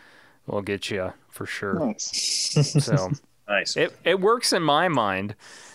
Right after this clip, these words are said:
Speaker 1: I mean, I, I don't tend to, I, I assume you guys m-, are, are into horror movies since,
Speaker 2: I
Speaker 1: you
Speaker 2: am.
Speaker 1: know.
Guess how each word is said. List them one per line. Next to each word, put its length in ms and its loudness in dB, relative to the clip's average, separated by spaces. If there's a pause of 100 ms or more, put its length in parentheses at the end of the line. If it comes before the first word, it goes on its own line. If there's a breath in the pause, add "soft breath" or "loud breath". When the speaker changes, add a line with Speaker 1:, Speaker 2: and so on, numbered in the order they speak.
(120 loud breath)
Speaker 1:
I 140 0
mean, 300 2
I, 380 2
I 20 2
don't 680 -4
tend 280 0
to, 380 4 (160)
I, 60 -8 (140)
I 120 0
assume 480 2
you 140 2
guys 460 2
m-, 240 -4 (680)
are, 260 0 (100)
are 240 0
into 380 0
horror 360 2
movies 580 0 (580 loud breath)
since, 340 -2
Speaker 2:
I 160 4
Speaker 1:
you 140 4
Speaker 2:
am. 120 6
Speaker 1:
know. 160 2